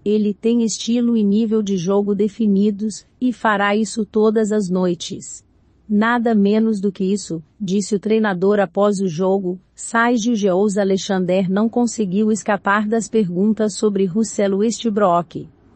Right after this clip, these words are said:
O duelo de gerações de ídolos do Oklahoma City foi um dos destaques das entrevistas pós-jogo. O jovem já contou que cresceu com a ascensão do Thunder sob o comando do armador. Os anos de confronto com o veterano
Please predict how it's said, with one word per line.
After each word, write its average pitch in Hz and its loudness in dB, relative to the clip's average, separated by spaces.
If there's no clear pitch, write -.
O 214 0
duelo 202 2
de 196 0
gerações 202 0
de 185 -4
ídolos 196 0
do 190 0
Oklahoma 202 0
City 196 -6
foi 208 0
um 226 2
dos 233 0
destaques 208 -2
das 196 0
entrevistas 202 -2
pós-jogo. 175 0
O 226 0
jovem 214 2
já 214 0
contou 202 0
que 190 -6
cresceu 196 0
com 202 -2
a 196 0
ascensão 208 0
do 214 0
Thunder 196 0
sob 190 -2
o 196 -2
comando 196 0
do 196 0
armador. 196 -2
Os 226 0
anos 226 2
de 214 0
confronto 196 0
com 185 -2
o 190 -2
veterano 190 -2